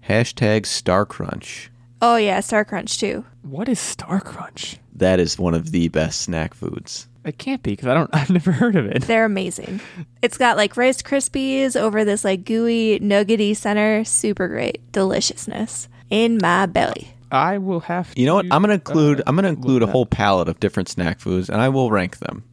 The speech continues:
Speaker 3: A whole palette? That's a lot of snacks.
Speaker 1: Yeah.
Speaker 3: Wow. All right, well, you just made a promise that, uh, we all expect you to keep.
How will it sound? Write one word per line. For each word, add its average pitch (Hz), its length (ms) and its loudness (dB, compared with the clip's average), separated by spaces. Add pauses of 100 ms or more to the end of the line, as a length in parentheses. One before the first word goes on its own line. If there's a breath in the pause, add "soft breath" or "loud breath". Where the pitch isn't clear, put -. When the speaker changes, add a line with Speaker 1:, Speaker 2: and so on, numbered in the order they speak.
(160)
Speaker 3:
A 135 60 -6
whole 170 180 0
palette? - 640 -2 (220)
That's - 100 -6
a 302 60 6
lot 131 180 4
of - 80 -2
snacks. - 560 0 (120)
Speaker 1:
Yeah. 143 160 2 (260)
Speaker 3:
Wow. 123 240 0 (360)
All 147 60 -2
right, 143 140 2
well, 120 220 2
you 123 80 0
just 135 180 0
made 139 100 6
a 123 40 0
promise 123 380 2
that, 107 200 2 (120)
uh, 110 320 2
we 117 180 2
all 120 120 4
expect 139 320 -2
you 139 80 0
to 127 60 -2
keep. - 300 -6